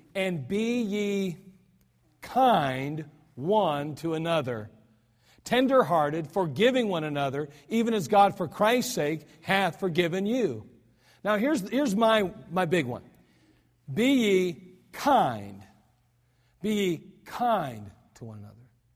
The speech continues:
Someone says, "Well, I don't like that person." Who cares? Be kind to them.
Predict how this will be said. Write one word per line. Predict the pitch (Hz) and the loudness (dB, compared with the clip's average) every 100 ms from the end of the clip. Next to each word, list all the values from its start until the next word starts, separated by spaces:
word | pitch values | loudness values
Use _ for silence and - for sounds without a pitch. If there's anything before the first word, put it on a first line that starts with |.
| _ _ _ | _ _ _
Someone | - 180 | -8 -6
says, | 151 165 | -4 -4
"Well, | 143 165 208 | -2 -4 2
I | 262 | 2
don't | 269 214 180 | 4 2 -2
like | 180 180 - | -2 -4 -6
that | 143 120 - | -10 -12 -16
person." | 123 104 - 101 101 _ _ _ _ _ _ _ _ _ _ _ _ _ _ _ _ _ | -20 -20 -20 -20 -20 _ _ _ _ _ _ _ _ _ _ _ _ _ _ _ _ _
Who | 269 277 | -4 -4
cares? | - 311 330 208 - - _ _ _ _ _ _ _ _ _ _ _ _ _ | -6 -10 -10 -12 -16 -20 _ _ _ _ _ _ _ _ _ _ _ _ _
Be | 285 302 | 2 2
kind | - 277 320 339 | 4 6 6 6
to | 285 | 2
them. | 262 247 226 185 139 | 4 4 6 2 -2